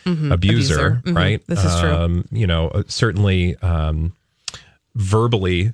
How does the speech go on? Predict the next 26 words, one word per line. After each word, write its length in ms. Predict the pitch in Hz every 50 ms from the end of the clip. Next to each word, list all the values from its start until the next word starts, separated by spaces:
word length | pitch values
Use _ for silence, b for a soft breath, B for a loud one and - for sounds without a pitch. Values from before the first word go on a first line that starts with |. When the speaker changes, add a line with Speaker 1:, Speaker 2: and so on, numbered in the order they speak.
| - -
Speaker 2:
abusive. 840 | 101 90 95 98 92 85 - - - 65 67 90 117 120 - - b b b b b b b
Um, 360 | - 113 110 104 98 92 90 - _ _
so 280 | - - 143 123 120 -
this 240 | - 131 131 -
kind 200 | - - 151 147
of 100 | 139 123
continues 520 | - 127 117 - - 139 127 123 123 117 107
a 80 | 113
narrative, 600 | 101 101 107 110 120 120 98 87 82 92 107 - -
and 140 | - 117 113
it, 100 | 113 -
it's 200 | - 131 117 -
clear, 320 | - - - 147 147 139 -
you 80 | - 135
know, 120 | 123 113 113
he 220 | 127 120 117 - -
had 200 | - - 127 117
all 220 | - 123 123 135 139
of 100 | 135 127
those 180 | 123 113 -
troubles, 500 | - - 117 104 110 110 110 107 - - b b b b b b b b
um, 340 | - 107 98 92 92 92 92
those 140 | 107 104 -
financial 520 | - 117 107 101 101 110 127 - 127 104
troubles, 720 | 87 - - 95 85 76 80 80 82 98 104 - - - - -
uh, 560 | 101 95 87 87 85 85 85 85 85 85 82